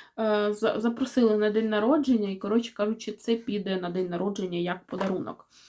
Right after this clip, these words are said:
Ів Сен Лоран. Це Ів Сен Лоран, такий набір. Тут у нас Лібре, е, десять мілілітрів, класичний. І також оця туш. Оця туш, люди, у, я її вже брала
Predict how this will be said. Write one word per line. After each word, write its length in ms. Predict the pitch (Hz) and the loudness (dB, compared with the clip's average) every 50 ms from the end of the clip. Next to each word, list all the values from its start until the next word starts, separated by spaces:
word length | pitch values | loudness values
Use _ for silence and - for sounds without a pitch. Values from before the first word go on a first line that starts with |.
| - - - - - - - 233 | -20 -20 -20 -20 -14 -8 -4 -4
Ів 80 | 226 | -2
Сен 180 | - - 240 233 | 2 4 4 6
Лоран. 420 | 226 226 208 175 147 139 - - - | 6 6 4 2 0 -4 -8 -10 -12
Це 180 | - - - 208 | -12 -8 -6 -6
Ів 200 | - - - - | -4 -4 -6 -6
Сен 200 | - - 226 220 | -4 -4 -4 0
Лоран, 400 | 220 226 233 262 311 359 381 359 | 2 2 4 4 4 4 2 0
такий 520 | - 233 233 - - 226 214 208 208 - | -2 -4 -8 -6 -4 -4 -4 -4 -6 -6
набір. 560 | 214 214 220 214 220 254 277 320 349 349 - - | -6 -4 -4 -2 2 4 4 4 4 2 -2 -8
Тут 180 | 220 208 - | -10 -8 -6
у 40 | 202 | -6
нас 340 | 202 196 190 196 - - 220 | -6 -4 -6 -8 -8 -8 -6
Лібре, 460 | 208 208 202 196 202 214 262 320 370 359 - - _ _ - | -4 -4 -4 -4 -2 0 0 -2 -2 -6 -12 -20 _ _ -6
е, 220 | 220 208 196 190 180 | -4 -4 -4 -4 -6
десять 400 | 196 196 190 - - - - - | -6 -6 -6 -8 -12 -14 -10 -8
мілілітрів, 540 | 196 190 190 208 262 285 - 247 233 - - | -6 -4 -2 0 -2 0 -2 -2 -6 -6 -8
класичний. 640 | - 190 190 - - - - - 269 311 349 349 - - - - - - - - | -10 -10 -8 -10 -12 -12 -8 -6 -6 -6 -6 -8 -14 -20 -20 -20 -20 -20 -12 -8
І 80 | - 233 | -6 -2
також 440 | - 247 240 - 285 285 277 - | -2 -2 0 2 2 2 2 2
оця 260 | 220 214 - - 233 220 | -2 -4 -2 -2 -4 -4
туш. 440 | 226 - - - - - - - - | -4 -6 -8 -8 -8 -10 -12 -14 -14
Оця 240 | 202 - - 254 240 | -10 -6 -4 -4 -4
туш, 360 | 233 - 339 415 415 - - | -2 2 4 4 4 2 2
люди, 240 | 226 208 196 - - | -2 -2 0 -2 -6
у, 220 | - - 208 226 | -6 -2 -2 0
я 240 | 214 233 247 277 311 | 2 2 4 6 6
її 180 | 320 277 247 233 | 6 6 6 6
вже 220 | 233 226 226 202 | 4 2 2 0
брала 460 | 185 180 185 190 185 139 131 - - | -2 -2 -4 -4 -2 -2 -2 -4 -4